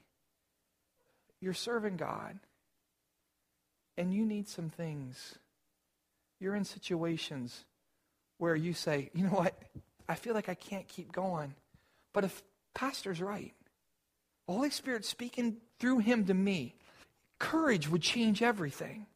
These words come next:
The truth would change everything. Forgiveness would change everything. Humility.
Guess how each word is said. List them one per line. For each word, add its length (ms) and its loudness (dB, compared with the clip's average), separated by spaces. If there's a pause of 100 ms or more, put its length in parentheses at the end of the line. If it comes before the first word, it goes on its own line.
(800)
The 100 6
truth 800 6 (500)
would 160 2
change 520 4 (280)
everything. 680 2 (960)
Forgiveness 1080 8 (440)
would 180 4
change 560 4 (320)
everything. 640 4 (680)
Humility. 920 12